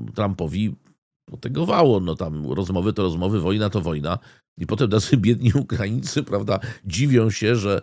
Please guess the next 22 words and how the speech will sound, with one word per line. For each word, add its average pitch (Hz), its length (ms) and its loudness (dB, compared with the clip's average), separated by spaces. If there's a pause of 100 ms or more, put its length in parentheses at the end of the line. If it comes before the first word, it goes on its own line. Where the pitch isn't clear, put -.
(260)
Witkow 113 460 0
i - 80 -6
Kuszner 120 400 -2
żądają 98 520 -2
od 92 140 -4
nich, 98 200 -8
nie 92 140 -2
wiem, 76 220 -6 (400)
żeby 113 280 2
nie 127 140 2
blokowali 104 640 0
cieśniny 92 540 -4
Ormus, 113 580 -2
tak? 104 360 -4 (540)
I 123 80 -2
nie 123 160 2
uzbrajali 110 540 2
milicji, 123 600 -4
powiedzmy, 92 480 0
w 87 40 0
Libanie. 85 500 0
No, 73 140 -8